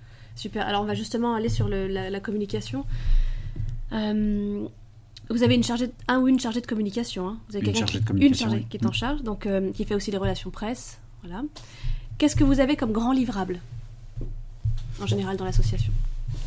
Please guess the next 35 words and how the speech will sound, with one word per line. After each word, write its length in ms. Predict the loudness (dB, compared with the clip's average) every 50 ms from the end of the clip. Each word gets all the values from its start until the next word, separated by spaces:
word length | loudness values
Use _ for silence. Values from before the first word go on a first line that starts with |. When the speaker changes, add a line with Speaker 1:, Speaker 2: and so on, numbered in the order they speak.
| -6 -8 -6 0
Speaker 2:
Alors 240 | 2 2 4 2
nous, 80 | 2 0
c'est 160 | 2 2 4
vrai 20 | 8
qu'on 180 | 12 12 12
est 140 | 12 12 12
très, 1000 | 10 8 6 6 4 4 4 4 4 4 4 4 4 2 2 0 -2 -2 -4 -4 -4
on 100 | -4 -4
veut, 200 | -4 -4 -6 -6 -4
on 80 | -2 -2
veut 120 | 0 -2
pas 180 | -2 -2 -4 -4 -4 -8 -14 -12 -12 -12 -12 -10 -10 -8 -4 -2
être 120 | -2 -2
très 260 | 0 4 6 8 8 8
efficace, 380 | 6 4 2 2 4 4 4
je 60 | 4
dirais. 240 | 4 4 4 4 2 0 -4 -6 -4 0
Donc 200 | 2 4 4 6
on 140 | 8 8 8
a, 180 | 8 6 6
c'est 140 | 4 2 2
surtout 260 | 0 0 2 4 6
notre 140 | 6 6 6
site 120 | 2 0 -2
internet. 420 | -2 0 2 0 0 0 -4 -10 -8 -6
Speaker 1:
D'accord. 340 | -4 -4 -4 -4 -4 -6 -6 -8 -12 -14 -14 -14 -14 -16 -18 -16 -10 -4
Speaker 2:
Euh, 500 | -2 0 0 2 0 0 0 -2 0 0
notre 240 | 2 2 2 2 0
site 180 | -2 -2 0 2
internet 600 | 2 4 4 4 4 4 4 4 2 0 -2 -2 0
et 180 | 2 2 2
après, 440 | 2 2 0 -2 -2 0 -2 0 0
donc 260 | 2 2 2 2 4
on 160 | 4 4 4
a 160 | 4 4 2